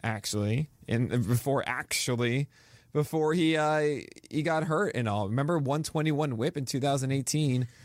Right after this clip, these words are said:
one twenty-four in two thousand nineteen, and also he had a four twenty-eight E R A in those hundred ninety-eight innings in two thousand nineteen. It is not a guarantee that Steven <clears throat> Strasburg is a bona fide top ten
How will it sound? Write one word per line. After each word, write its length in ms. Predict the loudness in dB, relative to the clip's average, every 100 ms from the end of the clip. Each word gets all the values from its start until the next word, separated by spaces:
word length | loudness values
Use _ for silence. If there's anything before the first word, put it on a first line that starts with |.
| -2
one 300 | 0 2 2
twenty-four 600 | 0 0 0 2 2 2
in 60 | 2
two 120 | 2
thousand 300 | 2 2 0
nineteen, 680 | 0 0 2 2 2 0 0
and 100 | 0
also 220 | 0 2 2
he 40 |
had 100 | 0
a 20 |
four 220 | 0 0
twenty-eight 440 | 0 0 2 2 2
E 160 | 2
R 160 | 4 4
A 140 | 4
in 80 | 4
those 180 | 2 2
hundred 380 | 2 2 4 4
ninety-eight 680 | 2 2 2 2 4 4
innings 480 | 2 0 -2 -6 -8 -10 -20 _ _ -4
in 200 | 0 0
two 160 | 0 0
thousand 320 | 0 0 -2
nineteen. 500 | -2 -4 -6 -8 -14 -20 _ _ _ -4
It 140 | 0
is 120 | 2
not 200 | 2 0
a 60 | 0
guarantee 720 | 0 0 2 0 0 2 2
that 240 | 2 0 0
Steven 240 | 0 2
<clears throat> 40 |
Strasburg 480 | 2 2 0 0 -4 0
is 180 | 0
a 60 | 0
bona 340 | 0 0 0
fide 380 | 0 0 0 0
top 240 | 0 -2 -2
ten 220 | -4